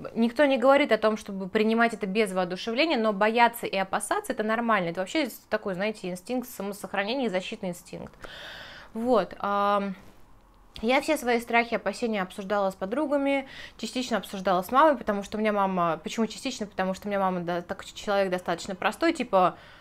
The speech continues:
"Ну, мы же вас как-то вырастили, и никто ни о чём не думал. Были вообще девяностые, жрать было нечего, и всё произо-, видишь, как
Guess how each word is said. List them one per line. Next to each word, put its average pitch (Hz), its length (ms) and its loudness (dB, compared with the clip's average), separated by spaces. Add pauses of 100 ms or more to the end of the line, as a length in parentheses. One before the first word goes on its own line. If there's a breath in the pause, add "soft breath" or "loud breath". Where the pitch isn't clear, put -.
(140 loud breath)
"Ну, 370 140 8
мы 392 120 10
же 339 60 10
вас 330 140 10
как-то 339 260 8
вырастили, 311 460 6
и 226 120 6
никто 240 280 8
ни 277 100 6
о 233 100 8
чём 254 200 2
не 247 100 2
думал. 165 420 2
Были 247 260 4
вообще 247 260 4
девяностые, 240 460 2
жрать 208 260 6
было 196 160 2
нечего, 220 440 0
и 185 200 2
всё 277 200 0
произо-, 190 360 0
видишь, 208 280 -2
как 180 200 -4